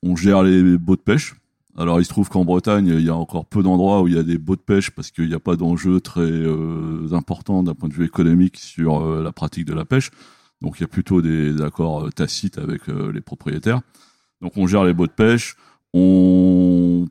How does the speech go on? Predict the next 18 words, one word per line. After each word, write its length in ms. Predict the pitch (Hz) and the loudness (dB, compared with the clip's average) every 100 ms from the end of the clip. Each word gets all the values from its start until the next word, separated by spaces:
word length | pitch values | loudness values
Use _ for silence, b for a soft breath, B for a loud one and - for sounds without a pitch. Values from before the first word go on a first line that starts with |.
| - | -6
participe 560 | 92 - 98 - - | -8 -6 -6 -6 -6
au 480 | 95 90 87 87 85 | -4 -2 -2 -4 -6
chantier 380 | 85 90 82 92 | -8 -8 -2 2
d'entretien 440 | 85 - 85 87 | 2 0 -2 0
de 40 | 82 | 0
rivière, 420 | 82 87 107 135 | 0 0 0 -2
c'est-à-dire 500 | - 78 82 76 85 | -4 -8 -6 -6 -8
qu'on 220 | - 82 | -8 -6
a, 280 | 82 82 80 | -4 -2 -4
euh, 240 | 78 76 76 | -4 -6 -4
nous, 180 | 90 87 | 0 0
à 20 | |
la 80 | 85 | -2
P 140 | 82 | -6
P 120 | 85 | -6
M 120 | 82 | -4
A 60 | |
de 80 | 82 | -4